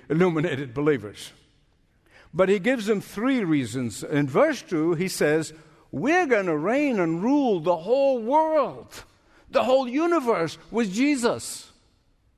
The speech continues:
And secondly, if you look at verse three, it says, "Because we actually will be judging angels."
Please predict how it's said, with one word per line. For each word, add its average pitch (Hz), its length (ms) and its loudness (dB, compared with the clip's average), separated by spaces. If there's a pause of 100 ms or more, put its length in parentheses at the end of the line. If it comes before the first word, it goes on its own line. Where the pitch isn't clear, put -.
(540)
And 196 180 4
secondly, 254 520 0
if 175 80 -4
you 196 80 0
look 240 160 2
at 233 80 2
verse 214 340 -2
three, 240 300 -4
it 202 60 -4
says, 233 280 0
"Because 240 880 -2 (480)
we 262 800 0 (140)
actually 220 800 0 (720)
will 220 220 4
be 190 240 -6
judging 208 720 -2 (160)
angels." 233 1200 -2